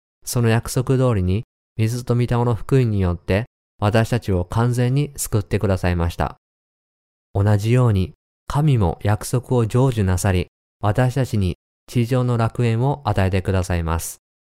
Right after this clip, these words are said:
ですから私たちは希望を持って待つのです。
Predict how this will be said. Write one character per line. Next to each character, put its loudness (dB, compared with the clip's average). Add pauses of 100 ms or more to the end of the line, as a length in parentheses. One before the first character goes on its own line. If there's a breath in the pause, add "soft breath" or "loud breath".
(640)
で 4
す -4
か 0
ら 2
私 -2
た -2
ち -4
は 0
希 -2
望 4
を 2
持 0
っ -8
て 0
待 0
つ -4
の 0
で 0
す。 -12